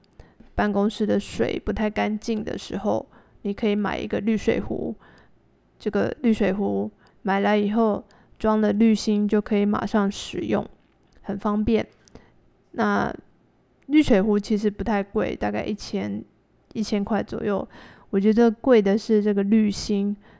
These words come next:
三个月要换一次，其实也不便宜。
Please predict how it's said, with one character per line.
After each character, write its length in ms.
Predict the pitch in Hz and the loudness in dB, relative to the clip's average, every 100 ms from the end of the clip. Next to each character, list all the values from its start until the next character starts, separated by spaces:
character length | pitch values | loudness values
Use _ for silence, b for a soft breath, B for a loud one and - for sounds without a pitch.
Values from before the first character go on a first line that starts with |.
| - | -6
三 200 | - 214 | -2 0
个 120 | 202 | 2
月 240 | 202 196 | 2 4
要 120 | 196 190 | 2 0
换 240 | - - - | -2 -4 -6
一 40 | |
次， 360 | 202 - 208 - b b - | -10 -6 -6 -6 b b -4
其 160 | 208 | -2
实 120 | 196 | -2
也 140 | 208 - | -2 -4
不 160 | - | -6
便 260 | 202 - - - | -8 -6 -6 -6
宜。 240 | 240 269 | -10 -12